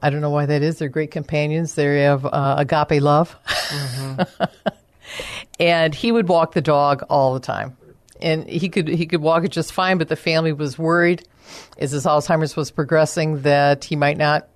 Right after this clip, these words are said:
Speaker 1: come back home
Speaker 2: Right.
Speaker 1: walking the dog. And so after a while, you know, he was no longer able to walk the dog. But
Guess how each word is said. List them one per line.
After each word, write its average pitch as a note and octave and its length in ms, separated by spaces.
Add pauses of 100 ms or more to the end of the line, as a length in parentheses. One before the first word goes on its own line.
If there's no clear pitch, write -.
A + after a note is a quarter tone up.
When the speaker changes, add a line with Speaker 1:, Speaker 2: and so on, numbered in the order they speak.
Speaker 1:
come D3+ 180
back E3 240
home G3 400
Speaker 2:
Right. C3 340
Speaker 1:
walking C#3 380
the C3+ 80
dog. C3+ 400 (420)
And E3 200
so D#3+ 220
after D3+ 340
a C#3 60
while, C#3 520
you D3 140
know, C3+ 80
he C3+ 160
was C3 200
no C#3 120
longer C3 360
able C#3 380
to - 160
walk C3 220
the C#3 80
dog. C3 400
But C#3+ 180